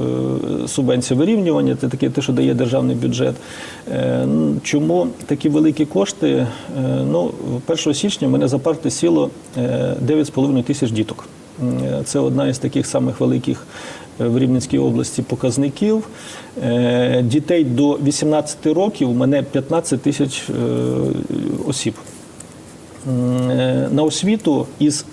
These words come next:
е, субвен-, не, це тільки су-, не, субвенційні йдуть. Крім того, з власних надходжень. Що таке власні надходження? Це сплата місцевих податків, зборів.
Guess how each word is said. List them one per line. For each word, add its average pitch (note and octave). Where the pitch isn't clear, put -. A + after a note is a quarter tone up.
е, C#3
субвен-, C#3
не, C#3+
це D3
тільки C#3+
су-, C#3
не, C#3
субвенційні C3+
йдуть. A2+
Крім E3+
того, E3
з A2
власних C#3
надходжень. D3+
Що D#3
таке D3+
власні C#3+
надходження? C#3
Це C#3+
сплата C#3
місцевих C3
податків, C#3
зборів. B2+